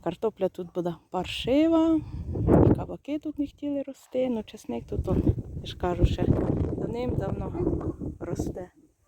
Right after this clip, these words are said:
Ще минулих хазяїв.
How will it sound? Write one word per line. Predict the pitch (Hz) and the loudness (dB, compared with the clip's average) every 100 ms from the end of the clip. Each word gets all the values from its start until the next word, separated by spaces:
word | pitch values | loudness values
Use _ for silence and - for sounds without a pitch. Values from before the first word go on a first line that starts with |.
| _ _ - - - - - - - - - _ _ | _ _ -20 -20 -20 -20 -20 -20 -20 -20 -20 _ _
Ще | - - | -18 -10
минулих | 180 185 185 185 180 | -6 -4 -4 -6 -6
хазяїв. | 185 180 180 180 170 | -8 -8 -6 -6 -6